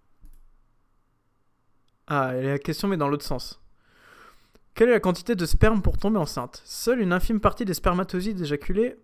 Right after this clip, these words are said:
parvient à atteindre l'ovule. Environ trois cents millions de spermatozoïdes sont généralement libérés au cours d'un rapport sexuel, mais seulement deux cents d'entre eux atteignent l'ovule. Ce nombre reste assez important pour qu'il suffise d'un seul spermatozoïde. Ouais, après, ils ont galéré.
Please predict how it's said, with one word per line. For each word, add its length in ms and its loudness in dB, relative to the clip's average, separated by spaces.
parvient 400 2
à 220 -2
atteindre 460 -2
l'ovule. 600 0
Environ 400 -2
trois 240 2
cents 180 -2
millions 300 0
de 100 0
spermatozoïdes 680 0
sont 260 -6
généralement 640 -2
libérés 440 -2
au 40 0
cours 220 -2
d'un 100 -2
rapport 280 -2
sexuel, 440 0
mais 140 2
seulement 440 2
deux 160 0
cents 180 6
d'entre 260 0
eux 100 0
atteignent 300 -2
l'ovule. 340 -4
Ce 160 0
nombre 260 0
reste 240 -2
assez 180 -2
important 540 -2
pour 160 -2
qu'il 220 -6
suffise 1200 -4
d'un 160 0
seul 440 0
spermatozoïde. 720 -2
Ouais, 120 2
après, 240 -2
ils 80 -6
ont 40 -8
galéré. 300 -4